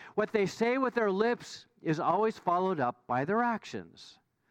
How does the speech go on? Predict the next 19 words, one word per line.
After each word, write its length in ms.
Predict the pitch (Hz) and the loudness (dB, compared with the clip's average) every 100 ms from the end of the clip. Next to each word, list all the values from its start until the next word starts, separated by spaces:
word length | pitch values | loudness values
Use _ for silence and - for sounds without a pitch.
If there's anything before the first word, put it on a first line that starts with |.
| _ _ _ | _ _ _
The 80 | 127 | -14
promises 680 | - 135 139 139 170 160 131 | -2 0 0 -2 -2 -4 0
they 180 | 151 147 | 0 0
make 400 | 165 247 269 196 | 0 0 -2 -2
are 140 | 180 | -2
the 80 | 180 | -2
promises 680 | - 151 151 147 170 151 135 | -2 -2 -2 -4 -6 -6 -6
they 220 | 151 156 | -4 -4
keep. 440 | - 190 127 - - _ _ _ _ _ _ | -2 0 0 -2 -16 _ _ _ _ _ _
Their 260 | 113 117 | -2 0
word 300 | 110 120 123 | 2 2 2
is 140 | 135 139 | 0 0
their 160 | 190 | -2
bond. 560 | 196 240 220 135 85 80 - - _ _ - - | 0 0 2 0 -2 -10 -20 -20 _ _ -20 -6
They 160 | 151 151 | -2 0
consistently 760 | 165 139 - 170 - 196 196 | 0 -2 0 0 0 0 2
live 400 | 190 143 151 156 | 2 2 0 0
by 180 | 143 147 | -2 -2
principles, 840 | - 185 196 123 98 95 123 - | -2 -4 -4 -6 -8 -6 -6 -10